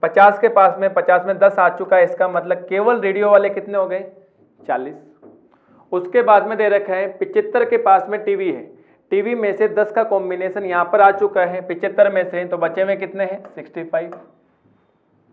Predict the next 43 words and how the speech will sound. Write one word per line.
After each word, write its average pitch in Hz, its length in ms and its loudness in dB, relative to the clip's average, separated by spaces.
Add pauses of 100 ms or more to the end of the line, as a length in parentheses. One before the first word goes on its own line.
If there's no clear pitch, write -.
(440)
उसके 180 280 -2
बाद 208 180 6
में 214 80 -2
दे 214 80 -2
रखा 214 160 0
है 220 120 -2
पच्चीस 214 380 -4
के 233 140 -2
पास 208 240 2
वीसीआर 196 440 2
है, 196 80 2
अगर 190 220 0
मुझे 185 240 -2
बताओ 180 320 -2
पच्चीस 185 300 -4
के 220 100 -4
पास, 185 180 2
तो 180 80 -4
दस 180 200 -2
का 208 140 0
कॉम्बिनेशन 196 540 -4
आ 196 120 0
चुका 202 260 -2
है, 196 240 -6 (380)
बचे 156 280 0
हुए 185 160 -4
कितने 185 280 -10
हैं? 180 240 -12
पन्द्रह। 139 340 -14 (1700)
तो 185 80 -2
यहाँ 185 200 0
पे 202 160 -2
इन 202 80 -4
सबको 196 300 -2
जोड़ोगे 196 380 2
तो 202 100 4
अपने 190 220 0
पास 185 160 -2
में 190 80 -4
हंड्रेड 165 360 -8
का 175 100 -4
कॉम्बिनेशन 165 480 -8
मिलेगा। 156 420 -10